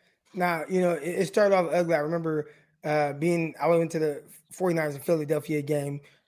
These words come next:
uh, week two, and I look at my phone, and it's the third quarter in the New York Jets game, and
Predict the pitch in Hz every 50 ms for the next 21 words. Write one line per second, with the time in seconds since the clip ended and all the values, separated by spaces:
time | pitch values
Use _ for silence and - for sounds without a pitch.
0 | _ - 151 139 139 143 143 156 170 165 - - - - 208 185 156 135 135 -
1 | _ _ _ _ _ _ - 170 160 160 180 185 196 175 160 165 156 143 - -
2 | 180 185 175 165 156 147 147 151 160 147 - - 139 - - - 180 190 196 190
3 | 190 - - 190 185 180 160 147 127 - - _ _ _ _ _ _ _ _ _
4 | _ _ _ _ - 151 156 151 147 147 135 143 147 147 151 151 156 170 190 190
5 | 185 180 170 160 143 - 175 165 160 147 160 156 143 127 113 - - _ _ _
6 | _ _ _ _ _ _ - 175 165 160 156 151 147 143 143 139